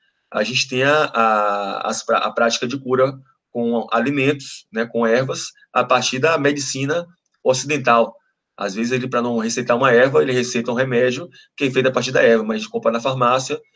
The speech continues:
aí a gente tem que passar pelo médico, tem que passar pela farmácia, passar por todo o esquema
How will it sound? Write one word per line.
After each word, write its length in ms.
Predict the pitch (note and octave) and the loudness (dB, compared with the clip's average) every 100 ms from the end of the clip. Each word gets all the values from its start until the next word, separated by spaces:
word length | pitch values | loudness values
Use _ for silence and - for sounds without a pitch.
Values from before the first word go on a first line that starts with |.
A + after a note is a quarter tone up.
| _ - | _ -10
aí 140 | F#2+ | -8
a 160 | G2+ A2 | -4 -4
gente 140 | G#2+ | -4
tem 120 | A#2 | -10
que 80 | - | -4
passar 340 | A#2 A2+ A2 | -2 -2 -2
pelo 180 | G#2+ B2+ | -4 0
médico, 460 | A#2+ C3+ C3 C3 - - - - | 4 4 2 -8 -20 -20 -18 -14
tem 80 | |
que 80 | - | -10
passar 240 | A2 - A#2 | -6 -4 0
pela 180 | A#2 | 2
farmácia, 640 | A#2 B2 A#2+ A#2+ B2+ C#3 C#3 _ _ _ | 2 0 2 2 0 -4 -10 _ _ _
passar 220 | - A2+ - | -10 -6 -8
por 140 | G#2+ | -6
todo 160 | C3 C#3 | -6 -4
o 20 | |
esquema 560 | C3 C3 C3+ C3 B2+ | -6 -6 -4 -4 -4